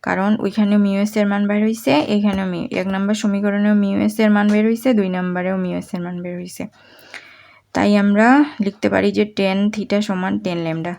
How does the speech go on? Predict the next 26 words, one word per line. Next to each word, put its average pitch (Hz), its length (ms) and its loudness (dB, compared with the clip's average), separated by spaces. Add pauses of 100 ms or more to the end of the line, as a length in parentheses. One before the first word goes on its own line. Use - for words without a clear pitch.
(420)
তো 208 120 -6
ট্যান, 202 240 0
ট্যান 202 180 0
যদি 196 180 -4
উভয় 190 180 -4
পক্ষে 190 300 -10
কেটে 185 220 -8
যায়, 214 160 -2
তাহলে 190 380 -2
theta 196 280 0
সমান 180 320 -4
ল্যামডা, 160 420 -4 (360)
অর্থাৎ 208 340 -2
ঘর্ষণ 196 520 -2
কোণ। 156 260 -2 (460)
ঘর্ষণ 202 380 -2
কোণ 208 220 2
কি 208 140 -2
ছিল? 202 200 -4 (3500)
এখানে 208 340 4
বের 196 180 2
হইছে 202 300 0
যে 196 180 2
ঘর্ষণ 196 540 -4
কোণ 190 240 -2
হচ্ছে 214 640 0